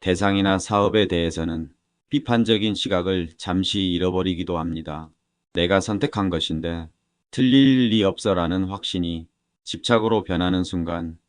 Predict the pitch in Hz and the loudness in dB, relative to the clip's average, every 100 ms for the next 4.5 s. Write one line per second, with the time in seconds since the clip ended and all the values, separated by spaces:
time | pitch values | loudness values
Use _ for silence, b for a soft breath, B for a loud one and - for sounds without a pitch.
0 | _ _ _ - 98 113 117 117 110 104 | _ _ _ -6 2 4 4 4 0 0
1 | 101 95 - 120 117 101 95 - 131 120 | -2 -4 -8 -4 -4 -4 -4 -4 -4 -4
2 | 90 85 80 78 80 - _ _ _ _ | -6 -8 -8 -10 -12 -18 _ _ _ _
3 | 170 - 143 127 120 120 - 117 107 107 | -12 2 2 2 0 -4 -2 0 2 0
4 | 85 90 90 82 | -2 -2 -2 -4